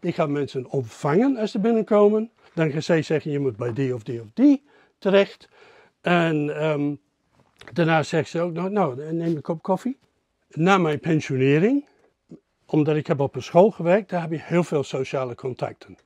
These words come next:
Thuis, ja, dan is, is, is het kennissenkring heel klein ineens. Dus als je zoiets kan doen en een combinatie van mensen helpen om dingen te repareren, maar ook nog de sociale contacten hebben, dat is win-win.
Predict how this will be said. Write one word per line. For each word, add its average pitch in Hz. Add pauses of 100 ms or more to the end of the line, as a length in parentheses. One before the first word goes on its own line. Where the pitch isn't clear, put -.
(440)
Thuis, 196
ja, 165
dan 165
is, 160
is, 160 (340)
is 165
het 151
kennissenkring 170
heel 151
klein 160
ineens. 107
Dus -
als 160
je 156
zoiets 202
kan 160
doen 175
en 202
een 175
combinatie 151
van 117 (380)
mensen 170
helpen 180
om 156
dingen 156
te 143
repareren, 135 (240)
maar 262
ook 226
nog -
de -
sociale 117
contacten 349
hebben, 123 (540)
dat 147
is -
win-win. 143